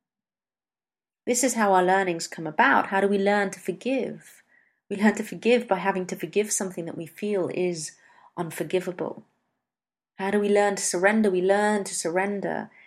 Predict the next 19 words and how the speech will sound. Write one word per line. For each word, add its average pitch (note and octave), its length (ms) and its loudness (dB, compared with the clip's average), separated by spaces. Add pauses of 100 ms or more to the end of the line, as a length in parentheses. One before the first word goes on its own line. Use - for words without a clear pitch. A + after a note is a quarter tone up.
(180)
by F#3 140 2
being F#3 240 2
placed F#3+ 400 2
in F3 80 -8
such F3 260 -6
a E3 220 -2 (260)
position G3+ 420 -2
in F3+ 80 -4
our D#3+ 140 -4
lives G#3+ 560 -4
where F3 120 0
we E3+ 100 -4
have E3 200 -8
no E3 220 -4 (380)
other F#3 180 0
alternative F3+ 840 -2
than D3 180 -6
to C#3+ 80 -14
surrender. - 560 -14